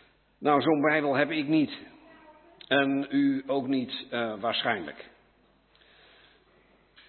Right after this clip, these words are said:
En zo is de Bijbel ook niet gemaakt om ons meteen alles pasklaar aan te reiken. Zo heeft de Heer ook zelf nooit onderwijs, eh, gegeven.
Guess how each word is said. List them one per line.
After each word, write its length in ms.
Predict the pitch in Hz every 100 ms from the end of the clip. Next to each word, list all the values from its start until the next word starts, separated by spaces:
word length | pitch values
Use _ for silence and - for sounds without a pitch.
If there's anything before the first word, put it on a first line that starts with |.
| _ _ _ _ _ _ _ _ - - - - - - -
En 160 | 165 151
zo 120 | 170
is 180 | 170 165
de 80 |
Bijbel 360 | 156 170 156 147
ook 140 | 139
niet 340 | 135 165 151 -
gemaakt 720 | - 117 139 165 87 - - - -
om 260 | 135 135 151
ons 460 | 151 143 - - 143
meteen 500 | 131 175 160 156 -
alles 480 | 147 143 - - -
pasklaar 760 | 175 - - 160 147 139 117 -
aan 220 | 135 147
te 180 | 135 117
reiken. 540 | 107 110 92 85 - _ _ _ _ - - - - - - _ _ _ _ _ _ _ _
Zo 300 | - 190 170
heeft 340 | 170 156 -
de 120 | 147
Heer 280 | 151 156 156
ook 180 | 143 139
zelf 340 | - 202 160
nooit 540 | 151 165 190 180 - -
onderwijs, 760 | 190 180 156 143 135 131 -
eh, 240 | 139 123 113
gegeven. 720 | - - 113 160 156 98 -